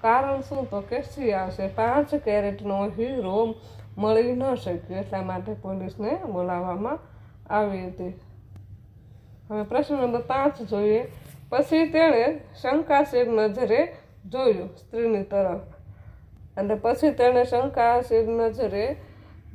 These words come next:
જોયું સ્ત્રી તરફ. નીચે લીટી દોરેલા વાક્યનો અર્થ. એટલે કે આ જે વાક્ય છે ને, શંકાશીલ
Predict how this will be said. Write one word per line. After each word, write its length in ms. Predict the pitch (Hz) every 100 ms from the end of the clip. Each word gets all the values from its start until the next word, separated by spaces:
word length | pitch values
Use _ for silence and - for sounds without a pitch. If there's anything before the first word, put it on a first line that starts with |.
| 254
જોયું 380 | 269 226 208
સ્ત્રી 360 | 254 - 262 254
તરફ. 460 | 202 208 214 - -
નીચે 520 | 233 277 - 339 339
લીટી 400 | 254 247 247 247
દોરેલા 720 | 226 254 214 202 214 220 262 - - -
વાક્યનો 520 | 214 233 - 220 226
અર્થ. 360 | 214 214 - - 170 - - - _ - -
એટલે 220 | 202 202
કે 140 | 202 208 - -
આ 160 | 226 254
જે 200 | 277 269
વાક્ય 280 | 269 269
છે 140 | 277 330
ને, 120 | 214
શંકાશીલ 680 | 220 233 277 240 254 226 226